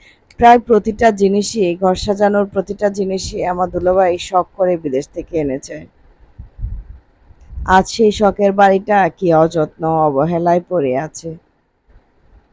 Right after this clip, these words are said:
সবকিছু ধুলো জমে আছে। ড্র-, ডাইনিং রুমে একটা ঘড়ি ছিল, ঢং ঢং করে ঘড়িতে ঘন্টা বাজতো। আপা বোতাম দিয়ে ওয়ালমেট করে দুলাভাইয়ের নাম লিখিয়েছে।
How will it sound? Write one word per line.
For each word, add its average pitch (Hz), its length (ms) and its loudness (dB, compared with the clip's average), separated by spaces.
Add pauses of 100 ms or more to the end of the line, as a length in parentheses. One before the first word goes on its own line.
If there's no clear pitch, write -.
(120)
সবকিছু 220 840 2 (500)
ধুলো 202 220 6
জমে 180 380 4
আছে। 170 500 -4 (1400)
ড্র-, 196 300 4
ডাইনিং 190 560 6
রুমে 226 200 6
একটা 190 340 2
ঘড়ি 180 320 4
ছিল, 156 360 -2
ঢং 170 460 0
ঢং 175 340 2
করে 180 220 2
ঘড়িতে 175 680 0
ঘন্টা 156 360 0
বাজতো। 147 580 -4 (280)
আপা 156 640 0 (120)
বোতাম 160 420 0
দিয়ে 156 200 2
ওয়ালমেট 160 520 0
করে 190 260 -2
দুলাভাইয়ের 160 480 0
নাম 143 280 -4
লিখিয়েছে। 135 800 -10